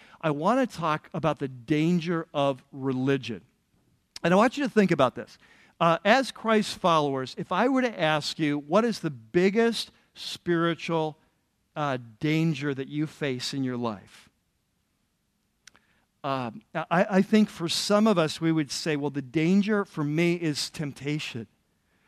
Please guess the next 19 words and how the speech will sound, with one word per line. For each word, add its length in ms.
There's 340
a 60
particular 960
sin 520
out 320
there 180
that 80
just 320
still 320
draws 680
me. 80
You 100
know, 60
maybe 200
it's 200
pornography, 960
maybe 220
it's 160
promiscuity, 920